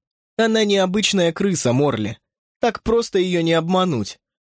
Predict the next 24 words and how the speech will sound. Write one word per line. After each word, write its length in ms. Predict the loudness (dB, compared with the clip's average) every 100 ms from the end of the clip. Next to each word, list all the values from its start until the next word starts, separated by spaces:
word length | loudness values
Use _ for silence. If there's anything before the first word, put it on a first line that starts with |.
| _
И 100 | 0
мы 140 | 0 0
понятия 640 | 0 0 0 0 0 -2
не 200 | 0 0
имеем, 340 | 2 2 0
удалось 420 | 0 0 0 -2 0
ли 120 | 0
ей 180 | 2 0
обчистить 560 | -4 -4 -2 -2 -2
там 220 | -2 0
у 40 | 0
Монтецуму. 800 | 0 -2 -2 -4 -2 -2 -2 -6 _ _ _ _ _ _ -2
Если 320 | 0 0 0
удалось, 640 | 0 0 0 0 -2 -2
то 140 | -4
только 280 | -2 -2 -4
случайно. 720 | -4 -2 0 0 0 -2 -4 -8 _ _ _ _ _
Мисс 220 | -2 0 0
Монтецума 640 | -2 0 -2 -2 -2 0
старше, 560 | -2 -2 -2 0 -2 -4
хитрее, 680 | -4 -4 0 0 0 -2 -8 _ _ -6
крепче, 540 | 0 0 0 -2 0
опытнее, 600 | 0 0 -2 -4 -2 -2
кровожаднее 1040 | -2 -2 0 0 0 0 0 -2 -4 -4